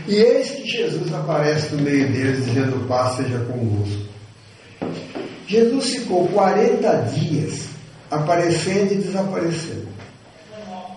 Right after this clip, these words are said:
Ele era um homem comum. Ele comia nas casas das pessoas, dormia, se hospedava frequentemente na casa de Simão Pedro. Tem até uma passagem descrita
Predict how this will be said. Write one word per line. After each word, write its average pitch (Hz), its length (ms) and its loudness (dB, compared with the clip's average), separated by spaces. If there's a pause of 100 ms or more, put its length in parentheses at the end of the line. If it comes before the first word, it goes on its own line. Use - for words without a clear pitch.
(600)
Ele 226 180 4
era 226 180 4
um 190 160 0
homem 220 200 -2
comum. 208 580 0 (640)
Ele 233 220 2
comia 233 580 4
nas 156 280 2
casas 156 360 4
das - 140 -2
pessoas, 156 560 2
dormia, 156 440 6
se - 140 2
hospedava 147 680 4
frequentemente 139 800 2
na 135 120 -2
casa 131 360 0
de - 80 -6
Simão 127 360 -4
Pedro. 147 540 2 (1120)
Tem 139 120 -2
até 151 200 4
uma 160 160 4
passagem 139 540 2
descrita 139 600 0